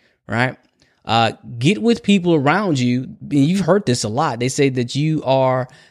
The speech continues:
the average of the five people that you hang around with the most, right? You know what's funny about that? Your income is usually the same as well, right? So I hang around eagles and not chickens, right? I hang around people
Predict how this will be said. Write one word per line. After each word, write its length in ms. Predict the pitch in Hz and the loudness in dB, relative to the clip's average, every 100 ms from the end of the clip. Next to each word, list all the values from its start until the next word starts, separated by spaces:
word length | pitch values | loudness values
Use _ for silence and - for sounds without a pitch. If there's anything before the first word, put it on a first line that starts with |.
| _ | _
the 200 | 131 139 | -2 -2
average 380 | 120 135 143 123 | 2 0 0 0
of 140 | 123 | 0
the 180 | 113 104 - | -2 -4 -2
five 260 | 117 123 123 | 2 2 2
people 240 | 127 131 | -2 0
that 160 | 123 131 | -2 -2
you 100 | 135 | -2
hang 180 | 127 | -2
around 260 | 123 127 127 | -2 -4 -4
with 140 | 135 | -4
the 80 | 135 | -4
most, 400 | 139 156 - - | -6 -6 -8 -10
right? 280 | 110 110 131 _ _ _ - | -6 -6 -8 _ _ _ -4
You 140 | 135 | 0
know 100 | 147 | 2
what's 180 | 143 135 | 2 0
funny 280 | - 143 160 | -2 -2 0
about 260 | 165 160 | 0 0
that? 320 | 175 170 - _ _ _ | 0 0 -2 _ _ _
Your 220 | 127 135 - | -4 -4 -4
income 600 | - 202 214 - 120 113 - | 0 0 0 -2 -2 -4 -4
is 320 | 131 120 127 | -4 -2 0
usually 400 | 196 175 127 120 | 2 2 0 -2
the 140 | 120 | -4
same 520 | 113 120 120 117 113 _ - | -4 -4 -4 -4 -8 _ -12
as 140 | 123 | -8
well, 400 | 117 156 135 - _ _ _ _ - | -4 -2 -2 -6 _ _ _ _ -10
right? 300 | 110 131 - _ _ _ | -6 -6 -10 _ _ _
So 160 | - 143 | -2 2
I 100 | 196 | 2
hang 260 | 220 226 202 | 2 0 0
around 320 | 196 190 156 | 0 0 2
eagles 380 | 170 143 110 113 | 2 2 -2 -2
and 80 | |
not 220 | 135 143 - | -4 -4 -2
chickens, 420 | 135 101 101 - | -2 -2 -10 -8
right? 220 | 117 127 | -6 -2
I 80 | 160 | 0
hang 180 | 214 190 | 0 0
around 320 | 175 156 139 | -2 -4 -2
people 440 | 160 135 131 131 | -2 -2 -6 -8